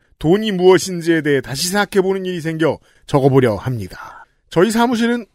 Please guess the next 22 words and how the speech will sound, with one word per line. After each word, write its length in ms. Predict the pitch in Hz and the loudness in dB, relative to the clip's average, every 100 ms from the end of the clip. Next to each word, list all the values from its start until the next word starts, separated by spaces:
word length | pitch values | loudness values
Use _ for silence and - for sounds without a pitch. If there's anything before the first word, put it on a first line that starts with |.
| _ | _
서울 380 | - 214 220 208 | -4 0 0 0
동소문동에 800 | 160 185 202 196 185 170 165 165 - | -4 -2 0 0 0 0 -2 -4 -8
있습니다. 580 | 120 123 110 143 110 - _ _ _ _ _ _ | -8 -8 -2 0 0 -6 _ _ _ _ _ _
인근 400 | 151 170 185 220 | -2 -2 0 -2
성북동과 680 | 214 220 220 - 196 170 156 | -2 -4 -4 0 2 4 2
함께 340 | 120 - 165 | 2 0 0
집값이 600 | - 131 120 156 143 214 214 | 0 -8 -2 -2 -2 -6 -6
싸지 420 | 185 170 165 220 - | -4 -4 -4 -10 -8
않은 320 | 185 208 247 | -6 -4 -2
곳이죠. 440 | 175 - 90 170 - _ _ _ _ - - - - | -2 -2 -6 -10 -10 _ _ _ _ -20 -20 -20 -12
자리에 320 | - 139 208 | -4 0 4
오래 240 | 214 185 208 | 4 6 4
앉아있다 460 | 156 151 156 - 131 | 2 2 0 0 0
보면 380 | 135 208 120 - | 0 -2 -6 -10
하지 340 | - 185 196 | -2 -2 0
정맥류나 720 | 175 160 202 202 190 180 185 | 0 0 0 -2 -2 0 0
허리에 300 | 170 196 180 | 0 0 0
이상이 340 | 104 98 165 202 | 0 -2 -4 -2
생길 280 | 214 208 196 | -2 -2 -4
수 120 | 196 | -6
있기 160 | 156 160 | -8 -4
때문에 460 | 160 151 165 95 | -2 2 0 0